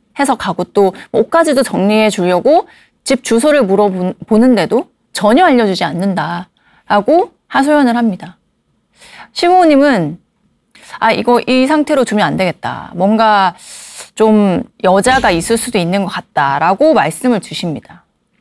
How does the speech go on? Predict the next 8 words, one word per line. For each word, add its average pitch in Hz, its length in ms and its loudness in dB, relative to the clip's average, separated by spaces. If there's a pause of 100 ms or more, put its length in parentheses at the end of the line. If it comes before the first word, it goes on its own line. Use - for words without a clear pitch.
(200)
그래서 220 540 -2 (360)
이제 202 120 -2
이러한 277 340 2
상황에 302 440 0
대해서 208 580 0 (380)
남편한테 208 380 0
알리지는 247 520 2
않고 214 420 -4